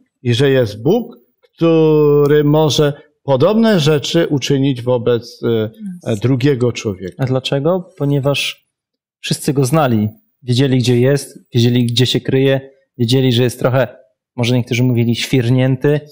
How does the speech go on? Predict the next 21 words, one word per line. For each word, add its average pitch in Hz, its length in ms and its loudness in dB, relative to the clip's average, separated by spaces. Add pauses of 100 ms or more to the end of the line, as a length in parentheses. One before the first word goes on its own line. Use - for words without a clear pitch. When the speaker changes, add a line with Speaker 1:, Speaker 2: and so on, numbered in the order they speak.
(280)
Speaker 2:
jak - 220 -8 (340)
wiemy, 120 300 0
był 117 200 0
opętany, 113 600 -2
tak, 110 260 -6
przez 110 280 -6
demony, 123 480 0
czyli 110 320 -4 (320)
to 113 40 -2
nie 117 80 0
była 147 160 2
taka 113 240 -4
sobie 113 260 -2 (400)
błaha 123 520 -4
sprawa. 107 520 -2 (760)
E, 113 540 -2
no 127 200 -4
i 127 80 -2
myślę, 135 260 -2
że 131 180 0
dlatego 127 800 0